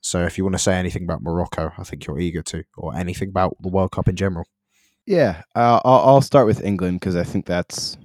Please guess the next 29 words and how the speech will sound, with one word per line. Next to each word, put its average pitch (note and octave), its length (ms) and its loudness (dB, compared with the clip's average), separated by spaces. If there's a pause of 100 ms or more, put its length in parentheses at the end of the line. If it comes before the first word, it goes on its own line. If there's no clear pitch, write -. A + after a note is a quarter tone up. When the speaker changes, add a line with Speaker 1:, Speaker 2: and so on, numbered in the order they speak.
(180)
Speaker 2:
you A#2+ 140 6
know, F2+ 220 0 (460)
the G#2+ 140 -2
topic A2 440 -2
of F2+ 100 -6
conversation. F#2 760 -4 (1080)
This D#3+ 260 0
is E3+ 120 2
just B2 260 2
me, F#2 320 -2 (200)
and A#2+ 140 2
I A#2 100 4
know B2 200 8
this G#2 220 -2
might G2 180 -2
be F2+ 120 -6
a E2 60 -6
call F2+ 220 -4
for F2 100 -10
something F2 360 -6
different, F2 420 -8
but, G#2 160 0
like, A#2 380 0 (1700)
a D#3 100 4
midfield D3 600 2
three G2 520 -4
of F2+ 200 -6
Rice, A2+ 600 0 (260)
Bellingham, F#2+ 720 0